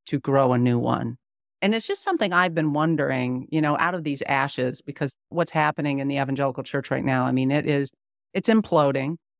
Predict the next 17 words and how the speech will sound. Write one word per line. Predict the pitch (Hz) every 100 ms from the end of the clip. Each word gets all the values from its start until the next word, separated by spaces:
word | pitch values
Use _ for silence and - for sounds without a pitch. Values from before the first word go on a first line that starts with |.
| _ _
which | 180 175
I | 185
know | 180 180 175 170 -
is | - 156
painful | - 165 165 160 147 143 139 - -
for | - - _
everybody | - 170 165 135 127
involved, | 120 123 120 127
and, | - 151 135
you | - 143
know, | 135
to | 131
see | - 156
these | 147 135
kind | - 143
of | 139
implosions. | 131 127 147 143 135 135 160